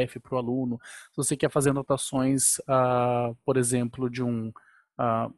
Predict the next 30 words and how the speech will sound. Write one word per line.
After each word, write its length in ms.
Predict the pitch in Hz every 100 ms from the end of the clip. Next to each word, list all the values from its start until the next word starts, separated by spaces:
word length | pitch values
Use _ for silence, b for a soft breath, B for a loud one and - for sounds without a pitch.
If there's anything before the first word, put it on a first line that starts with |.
| -
compartilhamento 580 | 139 131 127 127 123
de 120 | 127 127
tela, 400 | 120 120 123 117
de 100 | 123
um 80 |
site, 500 | - - 117 120 120
alguma 220 | 120 120 110
coisa, 360 | - 143 143 b b b -
eu 100 | 131
acho 300 | 127 - 147
muito 280 | 135 135 135
vantajoso 540 | 139 151 139 135 131
utilizar 460 | 131 139 135 131 123
esse 160 | -
combinado 520 | - 135 135 127 123
do, 360 | 120 123 127 147 - _ -
ah, 200 | 131 120
Foxit 580 | - 123 - - 147
com 400 | - 139 131 139 156
o 280 | 143 139 135
Active 340 | 123 - 135
Inspire. 400 | 143 - 113 107
Pra 140 | 117
mim 140 | 117 117
funciona 640 | - 135 - 123 123 147 b b b b b _
perfeitamente. 760 | 151 131 147 135 160 147 120 135
Eu 60 |
acho 180 | 123 -
que 80 | -
eu 180 | 139